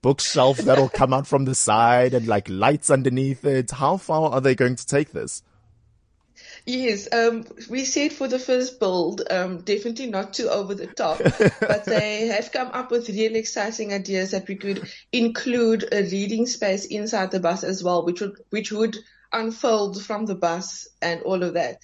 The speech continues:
Speaker 1: You see, the
Speaker 2: So,
Speaker 1: mere fact
Speaker 2: yeah,
Speaker 1: that they're now
Speaker 2: watch
Speaker 1: talking about
Speaker 2: out.
Speaker 1: something unfolding, <laughs> I feel like it's going to be quite a production and a half.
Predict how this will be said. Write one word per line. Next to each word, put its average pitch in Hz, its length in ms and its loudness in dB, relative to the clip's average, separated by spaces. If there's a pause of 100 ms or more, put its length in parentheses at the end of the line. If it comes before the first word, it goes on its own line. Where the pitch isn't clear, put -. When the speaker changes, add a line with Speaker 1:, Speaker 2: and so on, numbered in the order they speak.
Speaker 1:
You 127 100 -2
see, 170 200 0
the 147 100 6
Speaker 2:
So, 139 100 6
Speaker 1:
mere 160 160 6
fact 175 280 4
Speaker 2:
yeah, - 40 -2
Speaker 1:
that 147 140 4
they're 131 100 6
now 131 160 4
Speaker 2:
watch 139 100 0
Speaker 1:
talking 131 300 2
about 123 180 6
Speaker 2:
out. - 60 -6
Speaker 1:
something 131 380 4
unfolding, 120 1000 4
<laughs> - 100 -10
I - 1120 2
feel 156 200 6
like 143 160 8
it's - 160 0
going 151 260 6
to 160 80 0
be 139 140 2
quite 131 400 4
a 123 40 -2
production 117 520 2
and 110 120 4
a 104 60 4
half. 87 380 0